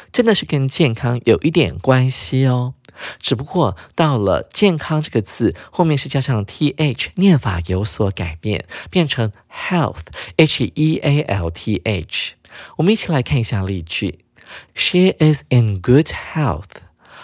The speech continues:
although she is over eighty.” 她虽然年过八十，但是身体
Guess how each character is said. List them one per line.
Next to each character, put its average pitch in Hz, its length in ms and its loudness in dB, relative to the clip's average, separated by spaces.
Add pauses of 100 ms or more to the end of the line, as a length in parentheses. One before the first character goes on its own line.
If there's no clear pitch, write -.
(260)
although 123 640 2
she - 280 -2
is 131 320 0
over 95 480 0
eighty.” 147 640 -2 (580)
她 - 120 -4
虽 175 280 0
然 107 400 -2
年 107 340 -4
过 156 260 2
八 110 280 -4
十， 98 560 -6 (320)
但 190 160 4
是 160 160 -2
身 208 320 -4
体 - 300 -8